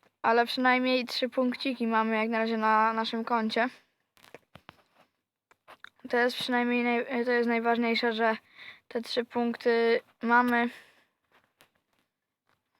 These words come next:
Limoine, Witsel do Veloso, teraz Pedro Leon dostaje podanie, Witsel, Lemoine,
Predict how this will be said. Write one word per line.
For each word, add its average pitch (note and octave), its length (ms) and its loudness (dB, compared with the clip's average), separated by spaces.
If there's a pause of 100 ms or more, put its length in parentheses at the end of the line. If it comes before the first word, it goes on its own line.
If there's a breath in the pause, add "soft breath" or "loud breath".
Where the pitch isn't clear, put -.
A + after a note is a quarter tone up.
(1160)
Limoine, A3+ 760 0 (960 loud breath)
Witsel A#3 600 2 (840 loud breath)
do A3+ 420 2
Veloso, G#3+ 680 4
teraz G#3+ 300 0
Pedro A3 500 0
Leon G#3+ 600 2 (680 soft breath)
dostaje G#3 440 2
podanie, A3 840 4
Witsel, A3 720 0
Lemoine, A3 680 2